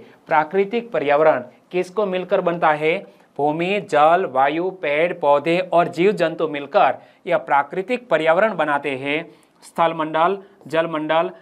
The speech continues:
वायुमंडल एवं जैव मंडल से आप पहले से ही परिचित होंगे। आइए अब हम इनके संबंध में कुछ और तथ्यों की जानकारी प्राप्त करें। तो सबसे पहले स्थल मंडल के बारे में हम जानकारी प्राप्त करें। पृथ्वी की ठोस परपटी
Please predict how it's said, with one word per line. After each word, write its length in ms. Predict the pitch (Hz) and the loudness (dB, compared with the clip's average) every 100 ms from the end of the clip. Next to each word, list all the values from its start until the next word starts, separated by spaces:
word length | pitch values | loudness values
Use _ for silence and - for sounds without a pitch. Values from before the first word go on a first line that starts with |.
| _ | _
वायुमंडल 680 | 156 175 202 156 139 147 165 - - | -2 -2 -2 -4 0 0 0 -8 -6
एवं 300 | 180 190 180 | 0 2 2
जैव 340 | 147 151 185 233 | 0 0 4 4
मंडल 360 | 196 170 170 | 4 2 0
से 220 | 170 196 202 | 0 0 0
आप 360 | 202 160 - | 4 4 4
पहले 300 | 165 160 165 | 2 2 2
से 140 | 170 190 | -4 -4
ही 140 | 190 | -4
परिचित 460 | 226 170 156 180 151 | -6 -6 -6 -6 -4
होंगे। 420 | 147 151 165 175 - _ - | -2 0 -2 -4 -14 _ 0
आइए 300 | 170 196 220 226 185 | 0 4 2 2 2
अब 180 | 185 | 2
हम 280 | 156 170 196 | 2 0 0
इनके 440 | 226 170 175 220 220 | -2 -6 -6 -4 -2
संबंध 340 | 202 165 170 | 0 -2 -4
में 160 | 190 185 | -6 -2
कुछ 200 | 196 185 | -2 -2
और 300 | - 214 233 | 2 2 2
तथ्यों 380 | 175 160 175 | -2 -6 -8
की 160 | 160 202 | -6 -8
जानकारी 500 | - 135 139 156 156 | -2 -4 -2 -4 -4
प्राप्त 380 | - 131 131 147 | -2 -4 -2 -4
करें। 340 | 143 139 117 - - - | -2 -2 -4 -10 -20 -6
तो 100 | 202 | -6
सबसे 400 | 202 202 196 240 | 0 -2 0 -4
पहले 340 | 180 151 156 175 - _ | 2 2 2 -6 -12 _
स्थल 380 | - - 220 247 | -20 0 2 2
मंडल 320 | 190 175 175 | -2 -2 -4
के 140 | 185 | -4
बारे 260 | 185 165 175 | 2 2 2
में 160 | 180 165 | -4 -6
हम 200 | 175 185 | -8 -6
जानकारी 420 | 151 151 165 165 | -6 -4 -4 -4
प्राप्त 360 | 170 170 - | 0 0 0
करें। 280 | - 175 208 - _ _ _ 180 | -2 0 -2 -6 _ _ _ -4
पृथ्वी 400 | 214 220 220 208 | -4 -2 -4 -2
की 180 | 226 | -2
ठोस 420 | 233 - 208 240 247 | -4 0 2 2 4
परपटी 640 | 185 175 185 185 151 | 0 2 0 2 -2